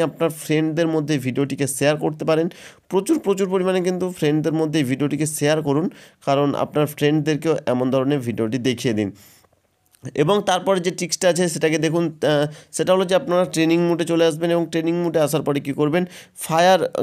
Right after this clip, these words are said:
গানটা আছে যে, যেটা না, তো এটা কিন্তু আপনারা নিয়ে নেবেন। তো ফায়ার গানটা নিয়ে নেবেন, নিয়ে কিন্তু যত অ্যামো আছে, মানে যত ফায়ার আছে, সেটা কিন্তু পুরো শেষ করে দেবেন। দেখতে পাচ্ছেন, তো এখানে কিন্তু জিরো পার্সেন্ট হয়ে গেল। তো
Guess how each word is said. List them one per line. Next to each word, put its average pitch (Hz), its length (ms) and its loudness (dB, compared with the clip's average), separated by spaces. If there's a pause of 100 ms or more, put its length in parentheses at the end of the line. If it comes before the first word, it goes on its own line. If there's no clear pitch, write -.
গানটা 156 320 2
আছে 147 140 0
যে, 143 100 0
যেটা 135 340 -2
না, 156 180 2
তো - 120 -10 (140)
এটা 170 240 2
কিন্তু 165 240 0
আপনারা 160 260 0
নিয়ে 143 180 4
নেবেন। 104 240 0 (340)
তো - 80 -8
ফায়ার 180 340 2
গানটা 180 260 0
নিয়ে 175 180 2
নেবেন, 180 220 2
নিয়ে 165 240 2
কিন্তু 165 360 -4
যত 139 480 -2 (360)
অ্যামো 156 300 2
আছে, 156 180 2
মানে 151 180 2
যত 139 260 0
ফায়ার 151 360 2
আছে, 147 220 2 (340)
সেটা 170 220 0
কিন্তু 190 200 0
পুরো 185 240 0
শেষ 180 280 0
করে 139 180 0
দেবেন। 104 260 -2 (440)
দেখতে 143 240 -4
পাচ্ছেন, 143 320 0
তো 117 120 -6
এখানে 139 260 0
কিন্তু 139 260 0
জিরো 135 300 0
পার্সেন্ট 147 400 0
হয়ে 135 220 2
গেল। 120 140 4 (480)
তো 135 80 0